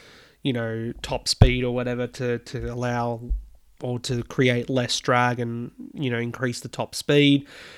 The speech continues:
Um, not that it mattered at Monaco anyway, and it was a sensational drive there from Verstappen to, to win that day, his first Monaco Grand Prix win. Um, and then you look at Bottas and whatnot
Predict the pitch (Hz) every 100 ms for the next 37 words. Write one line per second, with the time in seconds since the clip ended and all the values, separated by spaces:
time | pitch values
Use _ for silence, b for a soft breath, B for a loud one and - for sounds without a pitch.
0 | B 127 120 113 117 117 123 - 160 -
1 | 117 110 117 117 120 123 123 123 - 123
2 | 127 131 127 127 127 117 113 113 123 113
3 | - 120 113 123 117 120 120 117 117 -
4 | 120 - 123 120 120 117 - 123 - 127
5 | 123 135 120 - 127 131 135 135 131 B
6 | B B - 139 - 151 135 135 135 135
7 | 127 _ _ _ _ _ - - - 160
8 | 131 147 131 127 131 120 127 123 131 127
9 | 127 135 135 135 135 B B B - 123
10 | 117 117 117 120 - - 131 123 120 120
11 | 139 135 127 123 113 135 151 135 - 131
12 | 123 143 120 120 120 135 131 131 143 123
13 | 127 127 120